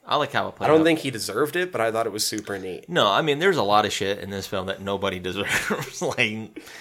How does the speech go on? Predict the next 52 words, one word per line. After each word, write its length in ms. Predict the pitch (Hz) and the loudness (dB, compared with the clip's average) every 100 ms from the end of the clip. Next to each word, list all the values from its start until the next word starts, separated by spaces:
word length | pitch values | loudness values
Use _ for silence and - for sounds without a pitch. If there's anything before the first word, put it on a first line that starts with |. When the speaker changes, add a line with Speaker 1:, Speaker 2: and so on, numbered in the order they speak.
| - - | -18 -8
Speaker 1:
these 260 | 139 165 139 | -2 0 2
are 80 | |
not 340 | 120 113 120 73 | 2 2 0 -2
really 360 | 107 110 101 | -2 -2 -2
good 160 | 92 98 | -4 -6
intention 480 | 92 95 95 92 92 | -6 -6 -8 -8 -10
pe-, 100 | - | -4
I 60 | |
mean, 160 | 170 160 | -2 0
they 80 | 151 | 0
have 240 | 170 143 | 0 0
good 100 | 147 | -2
intentions, 460 | 135 135 139 131 104 | -2 -4 -4 -6 -6
but 180 | 98 92 | -6 -2
they 260 | 113 101 | -2 -4
do 280 | 95 - 95 | -8 -10 -10
some 120 | - | -10
crazy 280 | - 98 98 | -8 -8 -6
shit 220 | 95 95 | -8 -10
to 60 | - | -10
get 200 | 90 - | -12 -12
to 120 | 87 | -12
it. 180 | 87 - _ _ - | -14 -16 _ _ -10
Speaker 2:
But 300 | 110 139 135 | -2 -2 -2
I 100 | 131 | -4
did 320 | 131 135 156 151 | -4 0 0 0
kinda 380 | 135 131 123 | -6 -4 -2
think, 420 | 110 117 113 110 - - _ - | -2 -2 -2 -4 -12 -20 _ -8
especially 460 | 110 - 147 143 135 | -6 -2 -2 -2 -4
'cause 180 | 120 95 | -6 -6
at 160 | 101 | -8
the 60 | - | -8
point 280 | - 110 87 | -6 -6 -4
where 120 | 82 | -8
he 160 | 95 98 | -10 -10
gets 240 | 82 - | -8 -8
tricked 320 | - 98 - | -8 -8 -8
and 120 | 98 98 | -10 -8
this 200 | 98 - | -10 -12
movie 380 | 104 101 90 78 | -8 -8 -8 -14
comes, 640 | - 90 117 139 - - _ 80 | -10 -6 -6 -8 -12 -14 _ -6
not 200 | 101 76 | -6 -4
really 240 | 87 80 | -8 -10
tricked, 420 | - - 82 - | -10 -8 -8 -10
he 140 | - 110 | -10 -6
went 280 | 98 85 - | -6 -6 -12
intending 540 | 95 92 92 85 78 | -12 -10 -10 -10 -16
to 80 | 78 | -12
trick. 400 | - 80 78 - | -10 -10 -12 -14
And 160 | 85 | -12
then, 80 | 90 | -6
Speaker 1:
Yeah. 380 | 95 92 92 | -4 -2 -4